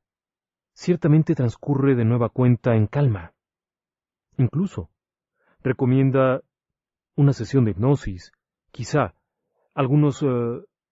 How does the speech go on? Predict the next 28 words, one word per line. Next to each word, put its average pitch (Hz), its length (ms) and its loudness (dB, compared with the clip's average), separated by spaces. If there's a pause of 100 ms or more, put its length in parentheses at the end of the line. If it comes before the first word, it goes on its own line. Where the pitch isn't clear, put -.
(180)
alguna 170 300 -4
serie 135 460 -2
de 101 140 -4
terapias 123 580 -2 (280)
de 120 60 -6
psicoanálisis, 104 880 -4 (800)
o 117 240 -2
tal 110 200 -4
vez 117 340 -4 (480)
de 127 80 -4
acuerdo 131 320 0
con 120 180 -4
otra 117 220 -4
serie 117 300 0
de 107 260 -2
comentarios 104 680 -2
de 104 280 -4
sus - 160 -16
conocidos, 98 640 -4 (540)
algún 143 260 0
tipo 151 340 0
de 120 200 2
tratamiento 120 540 0
por 104 140 -4
medio 117 280 0
de, 113 200 -2
eh, 139 640 -10
drogas 135 680 0